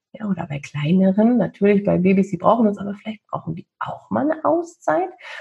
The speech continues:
Das finde ich immer sehr, sehr spannend, sich das auch einfach mal selbst zu fragen und mal zu beobachten, wie ist denn das eigentlich bei deinem Kind?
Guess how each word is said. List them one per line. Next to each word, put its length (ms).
Das 180
finde 200
ich 80
immer 180
sehr, 160
sehr 140
spannend, 420
sich 160
das 160
auch 140
einfach 340
mal 240
selbst 400
zu 80
fragen 480
und 80
mal 160
zu 100
beobachten, 540
wie 40
ist 140
denn 60
das 120
eigentlich 280
bei 100
deinem 460
Kind? 360